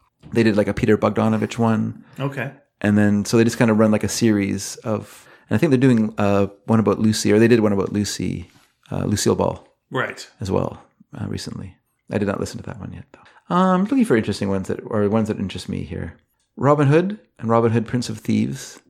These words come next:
Speaker 2: Who? What was the other Robin Hood?
Speaker 1: I don't
Speaker 2: That
Speaker 1: know.
Speaker 2: wasn't
Speaker 1: I don't
Speaker 2: the,
Speaker 1: know at
Speaker 2: uh,
Speaker 1: all.
Speaker 2: Okay.
Speaker 1: The Kevin Costner one kind of over, overrode that one, I think.
Speaker 2: Yeah, yeah.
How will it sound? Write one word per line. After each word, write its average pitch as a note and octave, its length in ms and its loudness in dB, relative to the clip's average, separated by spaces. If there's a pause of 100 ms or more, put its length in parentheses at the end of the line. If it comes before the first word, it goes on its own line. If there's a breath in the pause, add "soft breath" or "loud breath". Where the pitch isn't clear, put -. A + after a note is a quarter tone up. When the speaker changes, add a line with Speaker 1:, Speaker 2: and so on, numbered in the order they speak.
(220)
Speaker 2:
Who? C#3+ 120 -6
What C#3+ 220 -4
was D#3 160 -10
the C3+ 180 0
other C3 220 0
Robin G#2 300 -4
Hood? - 200 -10
Speaker 1:
I - 80 4
don't G#2+ 140 4
Speaker 2:
That A#2+ 80 6
Speaker 1:
know. F3 100 6
Speaker 2:
wasn't C3+ 160 2
Speaker 1:
I G#2+ 60 0
don't A#2 100 0
Speaker 2:
the, B2 60 2
Speaker 1:
know A2+ 60 4
at G#2+ 60 2
Speaker 2:
uh, C#3 80 2
Speaker 1:
all. C3 240 -6 (200)
Speaker 2:
Okay. A2+ 140 -16 (440 soft breath)
Speaker 1:
The - 80 -2
Kevin C3+ 220 2
Costner C#3 280 0
one A2+ 120 0
kind A2 160 0
of A2 120 2 (120)
over, A#2 480 2
overrode A#2+ 500 0
that G2+ 140 -2
one, G2 120 -2
I G2 60 -4
think. A#2 160 -6
Speaker 2:
Yeah, C3 120 2
yeah. A#2 280 -6